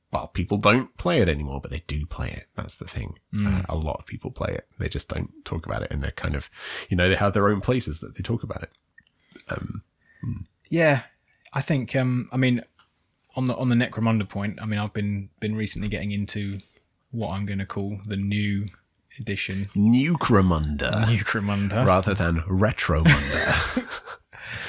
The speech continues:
Speaker 2: Uh, N seventeen.
Speaker 1: N-, N seventeen.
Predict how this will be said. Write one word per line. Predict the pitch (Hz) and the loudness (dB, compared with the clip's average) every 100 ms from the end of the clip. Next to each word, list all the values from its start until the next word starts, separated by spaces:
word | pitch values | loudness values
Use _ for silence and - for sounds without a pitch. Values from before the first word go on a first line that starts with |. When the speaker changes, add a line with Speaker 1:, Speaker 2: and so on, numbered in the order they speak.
| - | -8
Speaker 2:
Uh, | 123 110 101 - | -4 -2 -2 -4
N | 139 127 | -2 0
seventeen. | 117 - 117 117 113 147 139 117 | 2 2 0 -2 -2 -2 -2 -2
Speaker 1:
N-, | 123 113 156 - 196 - | 0 6 6 6 4 4
N | 240 208 202 | 6 6 6
seventeen. | - 202 190 208 - 208 180 165 160 | 4 4 4 2 2 0 0 -2 -4